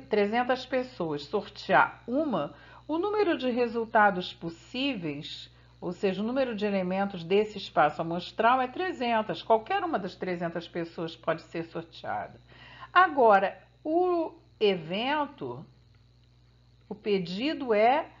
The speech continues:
ser sorteada uma pessoa que pensa simultaneamente nos dois cursos.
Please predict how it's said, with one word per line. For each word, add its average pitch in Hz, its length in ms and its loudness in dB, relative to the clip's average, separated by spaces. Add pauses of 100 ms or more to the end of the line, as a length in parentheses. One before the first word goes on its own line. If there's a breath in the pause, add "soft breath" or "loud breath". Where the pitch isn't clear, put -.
(180 loud breath)
ser 285 360 -2
sorteada 262 720 2
uma 311 160 -2
pessoa 233 840 -2
que 330 120 -4
pensa 254 640 -6
simultaneamente 320 1500 -4
nos 247 200 -6
dois 277 340 -4
cursos. - 760 -10